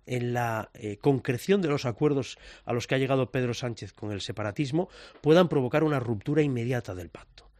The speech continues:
Eh, cuando yo digo que ahora mismo ellos tienen objetivos distintos sobre el proceso, sobre el final del proceso, pero que lo van a recorrer juntos, esas dificultades, porque el Estado de Derecho se va a defender, como también he, eh,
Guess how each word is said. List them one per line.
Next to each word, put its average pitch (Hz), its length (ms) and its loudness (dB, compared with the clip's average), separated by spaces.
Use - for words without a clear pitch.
Eh, 120 80 -10
cuando 135 300 4
yo 175 100 10
digo 226 220 8
que 170 80 4
ahora 160 140 6
mismo 151 380 2
ellos 147 280 2
tienen 143 240 2
objetivos 127 640 0
distintos 120 840 -4
sobre 104 220 -6
el 98 80 -4
proceso, 151 460 0
sobre 110 240 -2
el 98 60 -4
final 131 260 0
del 143 100 2
proceso, 120 440 -4
pero 110 200 -6
que 120 60 -2
lo 113 120 0
van 165 180 4
a 165 60 4
recorrer 127 420 -2
juntos, 120 520 -4
esas 160 240 4
dificultades, 170 840 4
porque 101 240 -8
el 95 40 -4
Estado 117 260 -2
de 110 80 0
Derecho 117 240 -2
se - 140 -6
va 104 80 0
a 117 40 2
defender, 113 380 -2
como 95 180 -6
también 98 260 -6
he, 98 300 -6
eh, - 360 -16